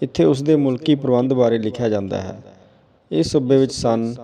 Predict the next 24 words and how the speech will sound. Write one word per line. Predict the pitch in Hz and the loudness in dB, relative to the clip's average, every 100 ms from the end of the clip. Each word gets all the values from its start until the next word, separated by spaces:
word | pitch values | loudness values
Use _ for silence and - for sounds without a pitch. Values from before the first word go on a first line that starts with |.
| 113 | -18
ਸੋਲਾਂ | - 123 117 113 | -2 2 2 0
ਸੌ | 113 117 | 0 -2
ਅਠਵੰਜਾ | 117 117 120 143 131 | 0 -2 2 4 4
ਈਸਵੀ | 113 113 | 2 -4
ਵਿੱਚ | 101 101 - 101 101 - _ _ _ _ _ _ _ _ _ _ _ _ _ _ _ _ _ _ _ _ _ _ _ _ 123 | -4 -6 -12 -20 -20 -20 _ _ _ _ _ _ _ _ _ _ _ _ _ _ _ _ _ _ _ _ _ _ _ _ 0
ਔਰੰਗਜ਼ੇਬ | 120 127 131 147 147 | 2 2 2 2 4
ਬਾਦਸ਼ਾਹ | 120 110 104 120 | 2 0 0 -4
ਨੇ | 113 113 | -4 -4
ਹਿੰਦੂਆਂ | 113 117 123 127 | -4 0 2 2
ਉੱਪਰ | 110 110 104 | 2 0 0
ਜਜ਼ੀਆ | 104 110 123 135 | 0 2 4 4
ਲਾਇਆ | 117 98 95 | 2 -2 -4
ਸੀ, | - 95 98 110 | -8 -14 -14 -4
ਜੋ | 120 113 | 0 0
ਹਰ | 127 139 | 2 2
ਇੱਕ | 143 - | 0 -2
ਬਾਲਗ | 127 107 104 123 117 104 117 127 _ _ _ _ _ _ - | 0 2 4 2 0 -8 -16 -20 _ _ _ _ _ _ -8
ਹਿੰਦੂ | 131 123 120 | -4 -2 -2
ਤੋਂ | 120 110 113 - | 0 -2 -2 -6
ਇੱਕ | - | -2
ਦਿਨਾਰ | 143 120 113 107 107 | 0 0 0 2 0
ਸਾਲਾਨਾ | 104 123 107 107 110 | -2 -2 0 0 0
ਲਿਆ | 107 104 | 0 -2
ਜਾਂਦਾ। | 101 95 92 90 | -2 -6 -8 -12